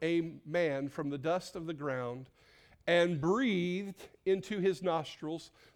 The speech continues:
the breath of life, and the man became a living being." Again, the Spirit of God manifest in breath. God wanted man,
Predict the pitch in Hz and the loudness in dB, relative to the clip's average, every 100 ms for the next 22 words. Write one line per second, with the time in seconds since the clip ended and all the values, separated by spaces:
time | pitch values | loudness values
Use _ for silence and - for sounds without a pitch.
0 | - 151 127 156 175 196 196 - _ _ | -4 -4 -2 0 2 2 -2 -12 _ _
1 | _ _ - 147 147 143 147 117 110 - | _ _ -2 -2 -2 0 0 0 -4 -10
2 | - _ _ 151 143 135 143 190 151 135 | -20 _ _ -4 -2 0 0 0 0 0
3 | 139 - 185 156 123 123 - 131 120 120 | -4 -4 -2 -2 -2 -6 -6 -6 -4 -4
4 | 156 160 165 170 165 - _ 139 123 139 | -2 -2 -2 -2 -8 -14 _ -12 -6 -6
5 | 127 101 98 95 _ _ _ _ _ - | -6 -8 -14 -20 _ _ _ _ _ -16
6 | 123 120 160 123 98 101 _ _ _ _ | -8 -2 0 -2 -6 -16 _ _ _ _
7 | 123 - - - 147 156 160 165 - - | -12 -12 -16 -6 -4 -2 -4 -6 -10 -6
8 | 147 143 131 139 131 110 101 101 - _ | -4 -6 -4 -2 -2 -2 -8 -10 -16 _
9 | _ 123 131 143 - 131 127 - 135 117 | _ -4 -2 -4 -4 -6 -6 -10 -10 -8
10 | 113 117 135 139 107 113 - _ _ _ | -6 -2 2 2 0 -8 -20 _ _ _
11 | _ _ _ _ - 135 131 127 120 131 | _ _ _ _ -4 0 2 0 0 2
12 | 170 196 185 190 202 226 240 | 4 4 2 0 2 0 -2